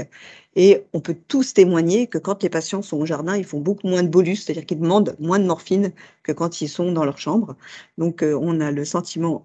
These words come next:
qu'il y a vraiment un effet thérapeutique, en tout cas sur la douleur, euh, de, de, du jardin pour ces patients. Il y a quelque chose de l'ordre de, de la réassurance. Alors, dans les symptômes qui sont fréquents en soins palliatifs,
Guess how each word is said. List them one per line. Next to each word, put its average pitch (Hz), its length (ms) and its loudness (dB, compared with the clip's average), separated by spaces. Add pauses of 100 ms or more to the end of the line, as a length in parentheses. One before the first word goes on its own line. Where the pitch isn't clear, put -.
(140)
qu'il 151 280 -4
y 170 100 -2
a 160 80 0
vraiment 156 420 -4
un 147 320 -6
effet 160 240 -4
thérapeutique, 208 720 2
en 151 80 -6
tout - 120 -14
cas 165 120 -2
sur 180 160 -4
la 175 120 6
douleur, 165 480 2 (380)
euh, 147 340 2
de, 143 560 0 (400)
de, 143 640 -2
du 165 140 -2
jardin 170 420 4 (140)
pour - 180 -20
ces 165 140 0
patients. 160 420 -6 (800)
Il 202 80 0
y - 20 4
a 208 60 2
quelque 233 260 4
chose 254 280 0
de 190 340 4
l'ordre 208 360 2
de, 180 400 2 (360)
de 170 100 4
la 190 160 8
réassurance. 214 840 4
Alors, 156 220 -4
dans 180 120 -2
les 190 100 0
symptômes 190 440 -2
qui - 80 -12
sont - 120 -10
fréquents 185 340 -4
en 180 40 -2
soins 180 160 -8
palliatifs, 170 560 -2